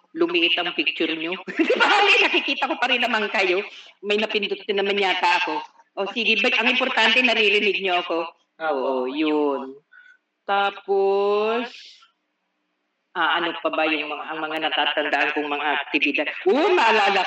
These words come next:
Speaker 1: ko, natatandaan niyo yung nagkaroon ng malaking rally sa Makati para patalsikin,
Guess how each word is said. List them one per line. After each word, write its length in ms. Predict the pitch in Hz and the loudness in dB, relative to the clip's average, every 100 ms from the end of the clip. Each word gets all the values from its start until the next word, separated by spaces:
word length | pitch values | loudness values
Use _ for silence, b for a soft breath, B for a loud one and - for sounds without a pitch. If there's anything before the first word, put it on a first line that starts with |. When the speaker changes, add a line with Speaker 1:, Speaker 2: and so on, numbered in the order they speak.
| 180 | 0
Speaker 1:
ko, 240 | 175 226 - - _ - | 0 0 -6 -16 _ -8
natatandaan 640 | 262 277 285 262 247 247 226 | -2 0 0 0 2 0 0
niyo 240 | 220 226 | 2 2
yung 120 | 220 214 208 - - | 2 0 -4 -10 -8
nagkaroon 480 | 214 208 208 202 196 | -6 -4 -2 0 0
ng 160 | 190 | -2
malaking 400 | 190 185 185 180 | 0 0 0 -2
rally 400 | 175 175 165 170 | 0 0 0 0
sa 160 | 165 160 | -2 -4
Makati 880 | 156 151 139 135 135 131 139 208 - - _ _ _ _ _ _ _ _ _ - | -4 -2 0 0 0 -2 -2 -4 -8 -20 _ _ _ _ _ _ _ _ _ 0
para 320 | 165 160 165 165 | 2 2 0 -2
patalsikin, 720 | 160 151 147 156 151 156 | -2 -2 -2 -4 -4 -4